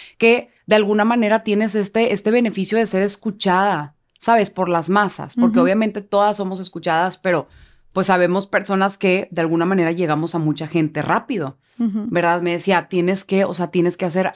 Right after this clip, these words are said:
Speaker 1: no nada más por ti, hazlo por todas, o sea, hazlo por nosotras". Y esa llamada, Olimpia me agregó a un grupo que tenían en WhatsApp de muchas, eh, personas del colectivo feminista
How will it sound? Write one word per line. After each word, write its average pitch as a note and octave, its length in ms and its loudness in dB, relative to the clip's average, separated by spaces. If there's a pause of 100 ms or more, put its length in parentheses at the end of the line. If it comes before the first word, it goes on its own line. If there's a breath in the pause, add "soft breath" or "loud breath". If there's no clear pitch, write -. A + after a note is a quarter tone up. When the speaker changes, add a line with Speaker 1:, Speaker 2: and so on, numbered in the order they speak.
(240)
Speaker 1:
no G3 160 2
nada A#3+ 200 2
más A3 180 0
por F#3+ 160 -8
ti, F#3 160 -4
hazlo F#3+ 260 0
por F3 160 -6
todas, D3 500 -6
o E3+ 80 -6
sea, F3+ 100 -2
hazlo F3+ 220 -4
por G3+ 160 -4
nosotras". D3 640 -8 (1000 soft breath)
Y G#3+ 160 2
esa G#3+ 220 0
llamada, A3+ 640 2 (680)
Olimpia G3 640 2
me F#3+ 140 0
agregó E3 420 0
a E3 60 4
un E3+ 240 2
grupo F3 260 -4
que E3 100 -6
tenían D#3 300 0
en D#3 140 2
WhatsApp D#3 380 -2
de D#3+ 120 -2
muchas, E3 640 0
eh, D3 180 -2
personas D#3 440 -2
del D#3+ 140 -2
colectivo D3 460 -2
feminista F#3+ 800 0